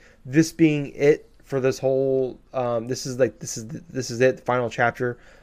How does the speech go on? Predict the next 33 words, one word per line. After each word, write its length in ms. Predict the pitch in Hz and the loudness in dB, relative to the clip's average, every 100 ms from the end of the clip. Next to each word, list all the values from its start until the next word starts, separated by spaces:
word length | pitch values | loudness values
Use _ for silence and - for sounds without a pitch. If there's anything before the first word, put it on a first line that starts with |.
| - | -4
on 80 | 110 | 2
everything 440 | 127 120 127 123 | 2 4 0 0
for 140 | 113 120 | -8 -6
these 160 | 113 | -6
characters. 520 | - 131 123 127 120 - - - | 0 2 2 0 -6 -8 -20 -8
There's 140 | 117 | -4
gonna 100 | 120 139 | 0 2
be 80 | |
Life 240 | 131 127 120 | 4 2 0
is 60 | |
Strange 320 | - 123 110 - | -6 -6 -6 -6
two, 240 | 139 131 | -4 -2
but 80 | 123 | -4
it's 100 | 110 | -6
gonna 80 | 110 | -4
be 60 | |
all 240 | 110 117 113 | 0 0 -2
different 340 | 120 110 110 | -6 -8 -4
characters, 540 | 127 120 123 117 107 - - - - | -2 -2 -2 -6 -8 -16 -20 -20 -14
uh, 240 | - 98 95 | -8 -6 -6
different 420 | 123 113 110 113 | -8 -8 -10 -6
world. 400 | 123 117 117 113 - - - - | 0 2 2 -2 -10 -20 -20 -8
Um, 480 | 104 101 98 98 95 - _ _ - | -4 -2 -4 -8 -16 -20 _ _ -2
gonna 180 | - 190 | 0 2
be 140 | 208 | 0
in 80 | 190 | 0
the 80 | 160 | 2
last 320 | 156 165 - | 2 0 -2
chapter 400 | 175 156 - 165 | -4 -4 -4 -10
for 180 | - 113 | -10 -4
all 160 | 131 | -4
these 160 | 135 120 | -4 -6
characters 640 | 139 131 139 135 120 - | -4 -4 -4 -6 -8 -14